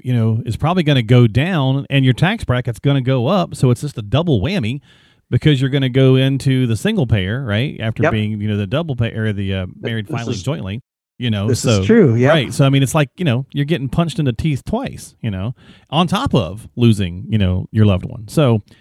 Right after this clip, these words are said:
Speaker 1: yeah, unfortunately, the widow's gap is a real thing, and it definitely happens. So make sure that you are minding these gaps, folks, having conversations with your advisor so that you,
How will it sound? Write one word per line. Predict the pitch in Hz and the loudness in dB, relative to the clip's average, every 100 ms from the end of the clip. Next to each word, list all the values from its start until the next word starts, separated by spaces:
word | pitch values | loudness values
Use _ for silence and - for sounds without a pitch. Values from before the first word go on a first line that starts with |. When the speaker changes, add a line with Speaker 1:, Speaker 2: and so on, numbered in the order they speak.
| _ | _
Speaker 1:
yeah, | 190 117 - | -4 -4 -4
unfortunately, | 151 147 196 190 185 | -4 -2 -2 0 0
the | 147 | 2
widow's | 170 170 147 | 4 4 2
gap | 147 143 | 0 0
is | 120 | 2
a | 113 | 2
real | 131 143 | 2 2
thing, | 147 143 143 117 | 0 -2 -2 -6
and | 107 | -4
it | |
definitely | 127 123 123 | -2 -2 -2
happens. | 110 113 113 107 | -4 -2 -2 -2
So | 104 98 - - - - | -2 -2 -4 -20 -16 -4
make | 113 160 202 | 0 0 0
sure | - 175 | 0 0
that | 151 | 2
you | 123 131 | 2 2
are | 117 | 2
minding | 113 120 131 120 113 | 2 0 0 0 0
these | 110 101 | -2 -2
gaps, | 107 107 107 | -4 -4 -4
folks, | 110 104 | -4 -4
having | 139 147 143 131 | -4 -2 -2 0
conversations | 127 117 110 - 110 110 107 104 | 0 0 -2 -2 -4 -4 -4 -2
with | 107 - | -2 -2
your | 104 101 | -2 -2
advisor | 101 98 104 104 104 | -4 -4 0 0 0
so | 95 107 | 0 0
that | 95 - | -2 0
you, | 107 | 0